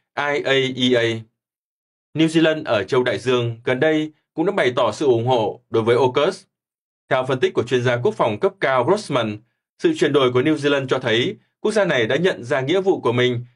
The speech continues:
trong việc hỗ trợ hơn nữa các quốc đảo Thái Bình Dương để cung cấp các giải pháp thay thế nhằm ngăn chặn sự xâm nhập của Đảng Cộng sản Trung Quốc trong khu vực. Canada theo đuổi aukus, thêm nhiều nước muốn tham gia. Cả Canada và New Zealand đều là thành viên của liên minh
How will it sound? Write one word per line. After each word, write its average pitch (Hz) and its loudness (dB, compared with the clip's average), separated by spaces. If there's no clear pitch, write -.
trong 208 0
việc 147 2
hỗ 151 2
trợ 170 0
hơn 139 -2
nữa 143 0
các 214 0
quốc 233 -2
đảo 123 -2
Thái 113 -2
Bình 170 -2
Dương 123 0
để 110 -2
cung 131 -4
cấp 185 2
các 196 -4
giải 131 0
pháp 190 -4
thay 143 -2
thế 131 0
nhằm 160 -2
ngăn 208 -2
chặn 131 -4
sự 127 0
xâm 190 -2
nhập 120 -2
của 110 -2
Đảng 101 -2
Cộng 104 -10
sản 104 -4
Trung 120 -6
Quốc 175 0
trong 117 -2
khu 120 0
vực. 104 -2
Canada 131 0
theo 143 0
đuổi 127 2
aukus, 123 0
thêm 202 0
nhiều 131 2
nước 123 0
muốn 113 0
tham 123 -2
gia. 117 -2
Cả 123 0
Canada 160 0
và 113 -4
New 135 -4
Zealand 131 -2
đều 123 4
là 117 0
thành 120 -4
viên 175 0
của 113 -2
liên 131 2
minh 127 0